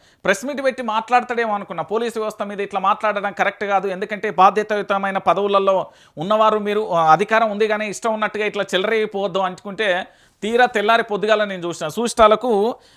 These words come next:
ఆ, ఎస్ఈసీ అంటే ఎన్నికల సంఘానికి సంబంధించి ఆదేశాలు జారీ అయినాయి, దానికి సంబంధించిన ఎంక్వైరీ జరుగుతుంది, దానికి సంబంధించిన కేసు నమోదైంది అంటూ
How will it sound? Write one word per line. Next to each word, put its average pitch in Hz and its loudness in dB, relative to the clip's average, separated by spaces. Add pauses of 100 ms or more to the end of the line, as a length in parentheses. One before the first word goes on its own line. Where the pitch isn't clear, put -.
(160)
ఆ, 165 8
ఎస్ఈసీ 214 2
అంటే 196 4
ఎన్నికల 226 2
సంఘానికి 214 2
సంబంధించి 196 -4
ఆదేశాలు 196 0
జారీ 190 2
అయినాయి, 214 -4
దానికి 196 -2
సంబంధించిన 190 -4
ఎంక్వైరీ 196 -6
జరుగుతుంది, 202 -4
దానికి 196 -2
సంబంధించిన 196 -8
కేసు 208 -6
నమోదైంది 175 -6
అంటూ 190 -4